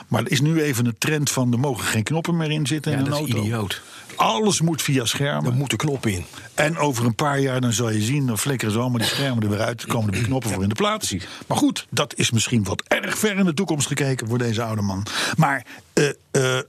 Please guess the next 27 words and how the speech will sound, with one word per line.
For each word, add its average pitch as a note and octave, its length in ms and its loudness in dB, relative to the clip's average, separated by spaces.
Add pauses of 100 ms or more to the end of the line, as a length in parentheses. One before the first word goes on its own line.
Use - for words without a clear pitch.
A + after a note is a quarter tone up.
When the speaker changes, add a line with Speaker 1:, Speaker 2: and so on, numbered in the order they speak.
(260)
Speaker 1:
eh, B2 320 2 (260)
dus, C#3+ 460 2
dus D3+ 320 2
dat D#3 280 -2
je, C3+ 200 0 (840)
dus C3+ 200 4
dat C#3+ 220 0
je E3 100 0
in C#3+ 100 4
de B2 80 2
auto D#3 300 0
een A#2+ 80 2
soort B2+ 280 0
van A2 180 0
plek F3 280 0
hebt A#2+ 220 -2
waar A#2+ 180 2
je A#2 80 2
niet C3+ 300 0 (120)
van A2+ 280 0
zesentachtig - 920 -2
kanten A2+ 500 0 (380)
wordt B2 260 4
bestookt C3 720 0
met B2+ 260 2
flitsende A#2+ 880 0
s-, - 240 -2